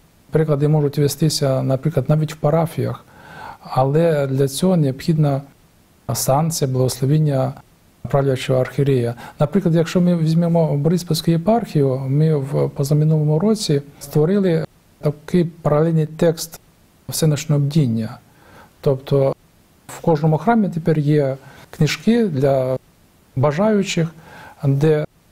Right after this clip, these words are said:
богослужіння на одній сторінці йде текст церковнослов'янський, а на іншій сторінці паралельно йде текст український. Якщо є така необхідність,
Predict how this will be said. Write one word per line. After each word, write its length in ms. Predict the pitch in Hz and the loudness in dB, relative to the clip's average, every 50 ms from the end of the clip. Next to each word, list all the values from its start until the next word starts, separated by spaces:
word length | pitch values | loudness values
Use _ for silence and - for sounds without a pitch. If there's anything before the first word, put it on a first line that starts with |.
| _ _ | _ _
богослужіння 500 | 147 156 151 - - 156 170 175 160 151 | -2 -2 0 2 2 2 2 2 2 2
на 100 | 139 143 | 2 0
одній 200 | 151 147 160 156 | 0 2 2 0
сторінці 480 | 143 - - 151 143 143 139 139 - 139 | 0 0 0 0 0 0 -2 -2 -4 -4
йде 300 | 135 139 139 139 151 147 | -4 -2 0 0 0 0
текст 520 | 147 - - 151 139 - - - - - | 0 0 0 0 0 -2 -6 -10 -10 -4
церковнослов'янський, 1000 | - 151 139 - 151 156 151 - - 175 196 226 240 233 220 - - 165 135 139 - - - - - - - - | -4 -4 -2 0 0 0 0 0 0 2 2 2 2 0 0 -2 -2 -2 -2 -2 -4 -8 -18 -20 -18 -18 -18 -12
а 360 | - - 143 139 139 139 143 143 | -6 -2 0 0 2 0 0 0
на 180 | 143 143 151 | 0 2 2
іншій 300 | 165 202 220 - - 165 | 2 2 2 0 -2 -4
сторінці 580 | 160 - - 156 147 156 147 139 131 - - 131 | -4 0 0 0 2 2 0 -2 -2 -4 -6 -4
паралельно 600 | - 139 131 143 147 160 190 214 214 196 170 151 | -2 -2 0 0 0 2 2 2 2 2 0 0
йде 280 | 139 131 135 151 165 160 165 | 0 0 0 0 0 0 0
текст 440 | - 165 165 165 - - - - - _ _ _ _ _ _ _ _ _ _ _ _ _ _ _ _ _ _ _ | 0 0 0 0 -4 -8 -12 -14 -18 _ _ _ _ _ _ _ _ _ _ _ _ _ _ _ _ _ _ _
український. 960 | - 151 135 - 156 160 170 165 139 120 117 - - - 123 117 117 123 127 131 139 143 | -4 -2 -2 2 2 2 2 2 0 -2 -4 -6 -6 -4 -4 -4 -4 -4 -6 -6 -4 -2
Якщо 580 | 139 139 139 - - - - 175 165 147 135 135 | -2 -2 -2 -4 -4 -2 0 2 2 2 0 0
є 120 | 143 139 | 0 0
така 240 | 135 - 131 - 139 | 0 0 -2 -2 0
необхідність, 720 | 131 135 139 143 - - 240 233 226 208 165 - - - - | 0 0 0 -2 -2 0 0 2 2 2 0 -2 -4 -6 -8